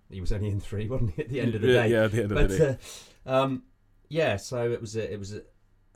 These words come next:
Speaker 1: it was a famous book written by John Steinbeck, originally a book.
Speaker 2: Yep.
Speaker 1: I, I think a lot of Steinbeck films have been made into books. I mean, Grapes of Wrath and Of Mice and Men.
Speaker 2: Or the other way
Speaker 1: Or,
Speaker 2: around.
Speaker 1: or the other way
Speaker 2: <laughs>
Speaker 1: around, yeah.
Speaker 2: Books, yeah, yeah, yeah.
Speaker 1: But anyway, back to East of Eden. So,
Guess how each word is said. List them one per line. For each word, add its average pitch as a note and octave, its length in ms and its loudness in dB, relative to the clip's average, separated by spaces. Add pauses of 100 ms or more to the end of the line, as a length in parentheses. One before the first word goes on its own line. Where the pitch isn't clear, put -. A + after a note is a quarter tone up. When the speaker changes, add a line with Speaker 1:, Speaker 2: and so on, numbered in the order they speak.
(340)
Speaker 1:
it G#2 60 -12
was G#2 120 -12
a G#2 60 -10
famous G#2+ 320 -6
book A#2 360 -4 (280)
written F2 220 -10
by E2+ 280 -8 (380)
John E2+ 200 -8
Steinbeck, F#2 640 -10
originally E2+ 300 -8
a D#2+ 60 -12
book. G2 240 -8 (100)
Speaker 2:
Yep. A2+ 240 -2 (800)
Speaker 1:
I, F#2+ 60 -10
I G2 40 -6
think G2 200 -8
a G2+ 40 -6
lot A2+ 120 -8
of - 60 -16
Steinbeck F2+ 440 -8
films F2 260 -8
have F2 60 -14
been F2+ 120 -6
made F#2 200 -6
into E2 140 -10
books. - 360 -10
I F#2 40 -10
mean, E2+ 160 -8
Grapes F2+ 320 -12
of F2 60 -10
Wrath F2+ 540 -10
and E2+ 300 -14
Of E2+ 80 -10
Mice F2 320 -6
and E2 100 -6
Men. F2 240 -6 (140)
Speaker 2:
Or A#2 80 0
the A2+ 100 2
other A2 140 2
way G2+ 100 2
Speaker 1:
Or, G2 60 0
Speaker 2:
around. F#2+ 240 -2 (140)
Speaker 1:
or G2 140 -4
the E2+ 120 -4
other E2 120 -6
way B2+ 180 0
Speaker 2:
<laughs> E2 100 -4
Speaker 1:
around, C#3 180 2
yeah. - 100 -4
Speaker 2:
Books, B2+ 180 2
yeah, A2+ 220 2
yeah, G2+ 200 -4
yeah. - 140 -6 (280)
Speaker 1:
But B2 140 -2
anyway, A#2 220 2
back - 180 -4
to B2+ 100 -4
East A#2 180 -4
of A2 80 -4
Eden. G2 340 -4
So, G#2 320 -4